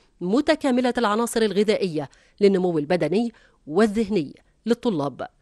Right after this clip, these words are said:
مع المراعاة الكاملة للمواصفات والمعايير الخاصة بسلامة الغذاء، على أن يتم ذلك بالشراكة مع القطاع الخاص من ذوي الخبرة العريقة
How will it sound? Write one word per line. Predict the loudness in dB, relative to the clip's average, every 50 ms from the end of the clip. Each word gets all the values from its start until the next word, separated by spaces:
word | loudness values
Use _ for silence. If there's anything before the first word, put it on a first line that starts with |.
| _ _ _ _ _ _ _ _ _ _ 2
مع | 4 4
المراعاة | 4 4 4 4 4 4 2 0 0 0
الكاملة | -4 -2 0 2 2 2 2 0 -2 -6 -14 _ _ _ _
للمواصفات | 2 2 4 4 2 0 0 -2 -4 -4 -4 -4 -6 -4 -2
والمعايير | 0 0 0 0 0 0 -2 0 0 0 2 0
الخاصة | 0 -2 -2 -4 -4 -4 -6 -8 -10 -12 _ _ _ _ _ _
بسلامة | -4 -2 0 0 0 0 0 -2 -2 -2
الغذاء، | -4 -2 -2 -2 -4 -4 -6 -8 -12 _ _ _ _ _ _ _ _ _ _ -6
على | -4 -4 -4 -4
أن | -4 -6
يتم | -8 -4 -2 0 0 0
ذلك | 0 0 2 2 0 0 -2 _ _ _ _ _ _
بالشراكة | -2 0 2 2 2 2 2 0 0 -2 0 0 0
مع | 0 0
القطاع | 0 -2 -4 -2 0 0 -2
الخاص | -2 -2 -2 -2 -2 -2 -2 0 2
من | 2 2
ذوي | 2 2 0 -2
الخبرة | -2 -2 -2 0 0 0 0 2
العريقة | 0 2 2 2 2 2 0 0 -4 -6 -6